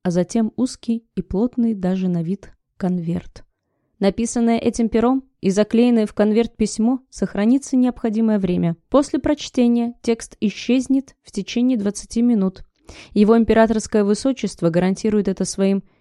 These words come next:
честным словом. Ручку оставьте себе на память или до следующего письма.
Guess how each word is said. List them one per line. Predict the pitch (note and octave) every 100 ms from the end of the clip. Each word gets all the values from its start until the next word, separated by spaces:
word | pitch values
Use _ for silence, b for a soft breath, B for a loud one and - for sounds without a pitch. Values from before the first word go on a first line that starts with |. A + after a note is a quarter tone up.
| _
честным | - F#3 - G3+
словом. | - C4+ C#4+ G3 E3 - _ B B B
Ручку | C4+ E4 - D#4
оставьте | - C#4+ C4+
себе | - A#3
на | B3+ A#3
память | G3+ G#3 G3+ -
или | A3 A3+ G3+ b b -
до | A#3+
следующего | - F3+ D#3+ D#3+ F3 E3
письма. | F3 - F#3 E3+